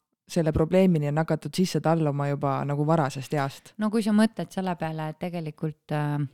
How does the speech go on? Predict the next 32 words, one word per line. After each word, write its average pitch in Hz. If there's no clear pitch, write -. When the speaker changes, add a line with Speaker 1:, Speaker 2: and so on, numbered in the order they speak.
Speaker 2:
äh, 185
tegelikult 180
see 165
ulatub 175
kuskil 165
see 160
sihukene 160
põlvkondade 160
viisi, 156
sihuke 151
sinu 170
siis, 156
äh, 160
vana-vanaemani. 156
Ehk 180
siis 160
viiendasse 160
põlvkonda, 147
onju. 170
Speaker 1:
Mhm. 180
Pätt 208
saia, 240
keedu 196
vorsti 202
ja 151
kuradi 156
kruus 175
piima 160
peale 147
ja 135
siis 139
jou, 143